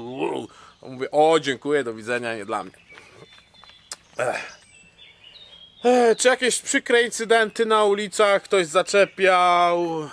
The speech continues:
Nie, oprócz Angolii, bo to Angole jak przyjadą, to myślą, że są mistrzami świata i w ogóle oni są w fe najlepsi. Jeden mnie tam zaczepiał, ale to widać, jak spojrzałem na jego ryjca, to widać było, że on był zdrowo naspawany.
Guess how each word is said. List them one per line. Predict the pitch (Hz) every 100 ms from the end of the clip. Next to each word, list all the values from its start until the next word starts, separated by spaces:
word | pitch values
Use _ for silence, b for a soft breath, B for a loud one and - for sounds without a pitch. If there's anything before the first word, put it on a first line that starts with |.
| 165
Nie, | 139 202 156
oprócz | - - 165
Angolii, | 151 170 160 156 156
bo | 143 143
to | 147 143
Angole | 135 151 147
jak | 131
przyjadą, | - 139 139 135
to | 135
myślą, | 135 - 127
że | 120
są | 127
mistrzami | 120 117 - 123 110
świata | - 135 131 120 113
i | 104
w |
ogóle | 107 127 120
oni | 107
są | 101 98
w | - - - 123 -
fe | 131
najlepsi. | 123 110 127 135 165 170 B B B 135
Jeden | 147 139
mnie | 139
tam | 143 131
zaczepiał, | 127 120 170 165 156 147
ale | 147
to | -
widać, | 143 139 131
jak | 131
spojrzałem | - 147 131 135 131
na | 127
jego | 131 123 123 117 113
ryjca, | 147 143 139
to | - 135
widać | 127 120
było, | 120 131
że | 120 127
on | 123
był | 120
zdrowo | 135 127 120
naspawany. | 113 123 113 135 135